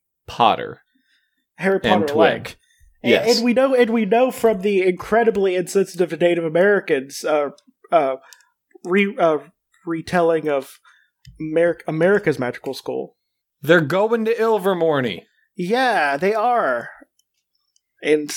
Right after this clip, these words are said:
Speaker 2: and all of Native American spirituality is just wandless magic.
Speaker 1: Yes.
Speaker 2: Mm, yes. Okay.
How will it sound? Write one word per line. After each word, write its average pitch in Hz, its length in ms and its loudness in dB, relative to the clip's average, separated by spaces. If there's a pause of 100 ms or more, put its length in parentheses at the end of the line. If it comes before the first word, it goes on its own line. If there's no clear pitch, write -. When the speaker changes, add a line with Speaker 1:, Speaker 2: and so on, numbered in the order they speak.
(220)
Speaker 2:
and 160 220 2
all 202 280 2
of 185 220 -8
Native 196 220 0
American 185 460 0
spirituality 175 840 0
is 156 100 -6
just - 540 -2 (420)
wandless 170 540 2
magic. 151 380 0 (1900)
Speaker 1:
Yes. 123 520 0
Speaker 2:
Mm, 135 200 -18
yes. 135 600 -2 (500)
Okay. - 160 -20